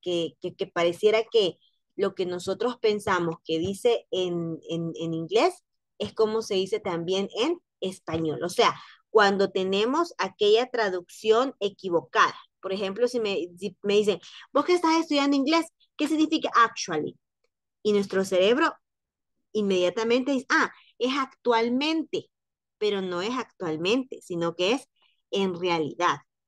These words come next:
¿ok? Entonces son falsos, falsas, em, falsas, falsos significados que de repente nosotros podemos tener, pero que no son en realidad de ese modo, ¿ok? Vaya,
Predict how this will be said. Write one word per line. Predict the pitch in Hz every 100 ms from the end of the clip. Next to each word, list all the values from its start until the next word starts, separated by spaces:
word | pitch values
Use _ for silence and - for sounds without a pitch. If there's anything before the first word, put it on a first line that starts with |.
| -
¿ok? | 170 -
Entonces | 214 196 190 -
son | 226 262 285 - _
falsos, | _ - 190 226 262 339 381 - _ _ _ _
falsas, | - 214 226 311 330 - _ _ _ -
em, | 208 202 196 185 175 170 165 160 165 - _ _ _
falsas, | - 226 233 302 302 311 - _
falsos | - - 311 302
significados | 302 277 247 - 202 - 208 277 415 - _ _ _
que | -
de | 220
repente | 208 196 190 185 247
nosotros | 254 233 226 269 -
podemos | 196 190 180 190 285 -
tener, | 339 311 233 240 _ _ _ _
pero | 220 214 202
que | - 190
no | 185 196
son | - - 311 508
en | 349 190
realidad | 185 175 160 160 196 190
de | 165 139
ese | - -
modo, | - - _
¿ok? | - - 285 440 _ _ - - _ _ _
Vaya, | 190 180 -